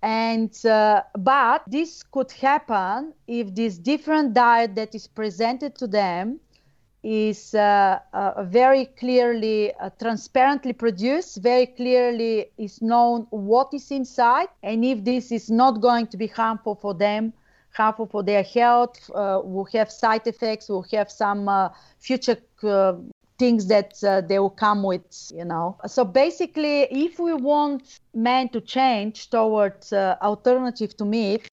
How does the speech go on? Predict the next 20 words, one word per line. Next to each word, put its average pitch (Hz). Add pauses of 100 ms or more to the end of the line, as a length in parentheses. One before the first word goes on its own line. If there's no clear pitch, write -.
uh, 185
we 262
have 254
to 247
make 226
sure 214 (200)
the 190
alternative 233
to 247
meat 226
we 202 (220)
gave 208
them 175 (460)
is 185 (240)
implying 226
to, 214 (240)
to 220
them, 208
like, 185
uh, 180